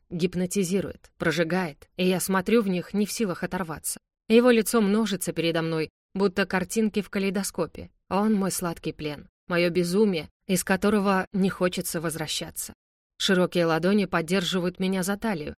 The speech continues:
опуская обнаженной спиной на мягкие звериные шкуры.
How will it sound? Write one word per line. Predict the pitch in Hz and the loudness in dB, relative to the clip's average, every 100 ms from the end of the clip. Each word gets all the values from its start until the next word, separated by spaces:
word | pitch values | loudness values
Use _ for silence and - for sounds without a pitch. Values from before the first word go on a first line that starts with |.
| _ - | _ -6
опуская | 170 180 - 170 | -2 -2 0 0
обнаженной | 156 165 165 170 156 | 2 -2 -2 -2 -2
спиной | 151 - 175 196 190 _ - | -4 -2 0 0 -2 _ -4
на | 202 | 0
мягкие | 180 160 - 185 | 0 -2 -2 -2
звериные | 160 156 156 156 156 | -2 -2 -2 -2 -4
шкуры. | - - 151 - | -8 -6 -8 -8